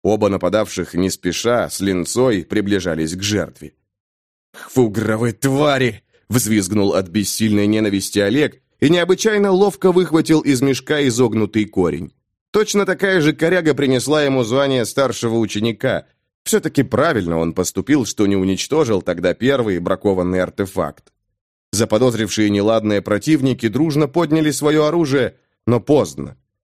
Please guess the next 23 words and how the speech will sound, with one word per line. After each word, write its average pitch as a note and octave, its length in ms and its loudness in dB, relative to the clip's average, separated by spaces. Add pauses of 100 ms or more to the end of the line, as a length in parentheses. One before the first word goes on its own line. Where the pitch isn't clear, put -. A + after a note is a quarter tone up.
Ученик G3 420 2
мага F#3 360 2
выдохнул D#3+ 560 2
заклинание D3+ 600 2
разрыва D#3 460 0
и D3 100 2
воткнул D#3 440 0
своё C#3+ 280 0
детище C3+ 420 0
прямо C#3+ 360 0
в A2 80 -6
грязный B2 420 0
камень A2+ 360 0
мостовой. F#2 680 -2 (460)
Брызнули G#3 640 2
во F3+ 120 2
все E3+ 220 0
стороны F3 460 0
осколки D#3+ 580 0
щебня, C#3+ 720 0
искровянив A2 760 0
лицо A2 400 0
Олега, A2 440 0